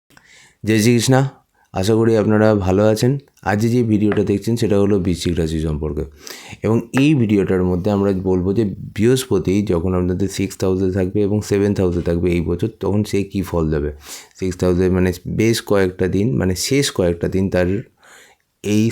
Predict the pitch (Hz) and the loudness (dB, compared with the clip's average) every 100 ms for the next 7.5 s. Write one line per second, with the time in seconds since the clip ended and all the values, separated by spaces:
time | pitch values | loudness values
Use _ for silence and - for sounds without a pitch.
0 | - 104 - 104 95 95 92 90 - 110 | -2 -4 -2 -2 0 0 0 -4 -4 -4
1 | 95 92 98 107 107 104 101 98 104 101 | 0 0 2 2 2 2 2 2 2 0
2 | 95 95 90 92 85 92 90 87 90 123 | 0 -2 -2 -2 -4 -2 0 0 0 0
3 | 110 95 95 95 95 107 - 101 98 95 | 0 0 0 0 -2 -4 -4 -2 0 0
4 | 95 98 147 - - - 95 101 95 95 | 0 0 -2 -6 -20 -8 0 0 2 0
5 | 90 95 98 95 92 101 101 95 98 95 | 0 0 0 2 0 0 0 0 2 2
6 | 95 110 151 - - - 104 107 98 104 | 0 0 -2 -8 -14 -4 0 2 2 2
7 | 104 104 90 90 | 2 2 2 0